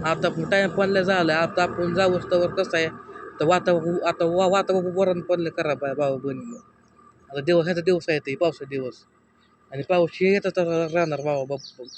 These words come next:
भाऊ बहिणींनो. प-, पाऊस तर आला का नाही, मग काय तर, ते उ-, कुठं भिजलं, भिजलं म्हणजे आपल्यापाशी ग-, ग-, गाडी पण आहे भाऊ बहिणींनो. आता म्हणलं इथं जाऊन तिथं घरी परत थांबावं म्हणलं, पण आता, जाऊ द्या आता भाऊ बहीण असू द्या.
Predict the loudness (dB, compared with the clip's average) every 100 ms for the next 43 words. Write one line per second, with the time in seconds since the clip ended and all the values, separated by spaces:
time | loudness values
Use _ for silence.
0 | -20 -6 -2 -2 -2 -4 -6 -8 -10 -14
1 | -20 -20 -20 _ _ -20 -8 2 2 2
2 | 0 0 0 0 -2 -4 -6 -6 -2 -2
3 | -2 -4 -6 -8 -4 -2 -2 -4 -6 -14
4 | -10 -6 -6 -6 -8 -10 -10 -12 -10 -10
5 | -10 -12 -16 -20 -20 -20 -20 -20 -18 -14
6 | -8 -8 -8 -6 -2 0 0 0 0 0
7 | 2 2 2 -2 -4 -4 -4 -4 -6 -6
8 | -8 -10 -10 -12 -12 -14 -14 -16 -18 -20
9 | -20 -20 _ -20 -10 -8 -6 -2 -2 0
10 | 0 0 0 -2 -2 -2 -2 2 4 2
11 | 0 0 0 0 -4 -4 -4 -4 -4 -4
12 | -6 -8 _ -20 -20 -4 0 2 2 2
13 | 2 2 0 0 -2 -2 -4 -6 -8